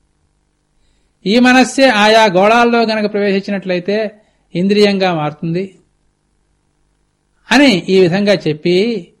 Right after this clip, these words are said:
వశిష్ఠ మహర్షి వివరిస్తున్నాడు. రామా,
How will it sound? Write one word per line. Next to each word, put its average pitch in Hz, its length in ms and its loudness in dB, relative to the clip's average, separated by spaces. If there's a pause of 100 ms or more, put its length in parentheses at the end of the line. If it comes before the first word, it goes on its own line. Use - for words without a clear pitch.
(420)
వశిష్ఠ 226 280 0
మహర్షి 170 680 -4 (300)
వివరిస్తున్నాడు. 180 520 -2 (2250)
రామా, 175 540 -4